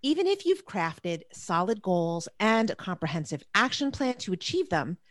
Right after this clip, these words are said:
there is still other work that needs to get done in your business. That can make it a challenge to do less so you can focus on what really matters to your business growth. One solution is to outsource some of those tasks in order to free up your time.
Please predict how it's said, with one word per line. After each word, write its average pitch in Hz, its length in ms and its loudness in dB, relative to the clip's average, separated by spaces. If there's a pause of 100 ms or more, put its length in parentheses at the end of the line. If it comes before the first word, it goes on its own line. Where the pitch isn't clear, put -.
(500)
there 277 180 4
is 254 140 4
still 240 380 2
other 190 200 4
work 180 280 2
that 165 140 0
needs 147 260 -2
to 180 80 -8
get 175 180 -4
done 135 220 -6
in 151 100 -4
your 185 100 0
business. - 580 -4 (640)
That 285 180 2
can 339 180 -2
make 349 160 2
it 339 80 2
a 339 60 2
challenge 175 640 -6
to - 120 -10
do 202 220 -2
less 151 320 -2
so 175 120 -4
you 170 120 -2
can 190 160 -4
focus 220 420 2
on 165 220 2
what 165 140 -2 (100)
really 170 320 -2
matters 151 420 -2
to - 140 -8
your 151 140 -4
business 151 320 -6
growth. 160 400 -6 (960)
One 240 260 4
solution 185 800 0 (300)
is 294 180 0
to 311 280 -2 (100)
outsource 185 600 0
some 170 220 -6
of 170 120 -2
those 214 200 4
tasks 143 640 -2
in 226 220 2
order 175 180 2
to 190 100 -2
free 143 220 -4
up 143 100 -8
your 185 120 -2
time. 180 460 -4